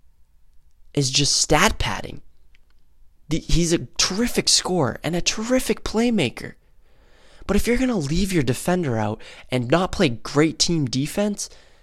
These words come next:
just so you can get an extra rebound, just so you can feel better about yourself about a triple-double that night, you're not helping your team.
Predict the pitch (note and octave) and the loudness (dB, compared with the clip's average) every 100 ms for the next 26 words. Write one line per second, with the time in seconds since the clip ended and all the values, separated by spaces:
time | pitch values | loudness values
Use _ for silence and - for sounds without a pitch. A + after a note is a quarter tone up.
0 | _ - - - G3+ F3+ F3 F3 D#3 F3+ | _ -8 -4 0 0 -2 0 2 2 0
1 | - C#3 A#2 D3+ F#3 G3 G#3 G#3 - - | 0 0 0 0 2 0 -2 -6 -14 -6
2 | E3+ F#3 F3 C#3+ F3 C#3 A#2 C#3 E3 F#3 | -2 0 0 -2 -2 -2 2 2 2 0
3 | G3 F#3 - G3 F3 D3+ B2 - - F#3+ | 0 0 -2 -2 0 0 0 -2 -2 0
4 | D#3 A#2 C3 D3+ F#3 G3+ G#3 A3 G#3+ - | -2 2 2 2 2 0 2 0 -2 -6
5 | - - - - _ - - - - - | -18 -20 -20 -20 _ -20 -20 -20 -20 -20
6 | - - - - _ _ _ - _ - | -20 -20 -20 -20 _ _ _ -20 _ -20
7 | - - - - B2 D3+ G3+ G#3+ G3 D#3+ | -20 -20 -20 -14 2 4 6 6 4 4
8 | D#3 D3+ B2+ G#2+ - C3 G#2 | 2 2 0 -2 -2 -2 -4